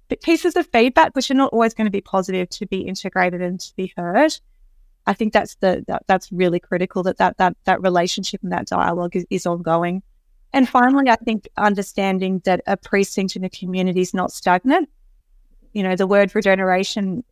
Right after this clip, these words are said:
denotes this idea of continual growth and evolution, and, you know, and makes me picture, <laughs> uh, you know, forests being planted and, and, and things, and things developing, and communities are the same.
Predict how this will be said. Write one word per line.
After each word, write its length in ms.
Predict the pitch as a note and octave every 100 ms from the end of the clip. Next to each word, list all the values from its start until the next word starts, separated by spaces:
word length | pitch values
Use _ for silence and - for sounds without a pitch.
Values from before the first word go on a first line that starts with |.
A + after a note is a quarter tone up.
| _ _ _ _
denotes 460 | - G3+ G3 G3+ -
this 160 | G3+ -
idea 520 | F#3 F#3 - G3 G3 F#3+
of 140 | -
continual 560 | G#3 G3+ A#3 G3+ G3 F#3
growth 420 | F#3+ G3+ G3 F#3+
and 100 | F#3+
evolution, 720 | F#3 F#3+ F#3+ F#3+ - G3 F3
and, 140 | F3+ F#3 _ _ _ _ -
you 100 | G3
know, 200 | F#3 F3+
and 180 | F3+ - _ _ _ _ _
makes 240 | G#3 G3 -
me 160 | G3+
picture, 520 | - - - G#3+ G3 G3+
<laughs> 60 | A3+
uh, 180 | G#3+ G#3 _ _ _
you 60 | A#3
know, 100 | G3+
forests 500 | G3+ A3+ G3+ G#3 -
being 240 | - G#3
planted 540 | G3+ G#3+ G3 G#3+ G#3 F3
and, 180 | F3+ F3
and, 200 | G3 F#3+ G#3+
and 220 | G3 G3 -
things, 320 | G3+ F#3+ -
and 280 | G#3 G3+ G3
things 180 | G#3 F#3+
developing, 500 | F#3+ F#3+ F#3+ - F#3+
and 140 | F#3+
communities 560 | A#3 A3 A#3+ C#4 C#4+ C4+
are 80 | G#3+
the 140 | F3+
same. 520 | - G3+ G3 F#3+ F#3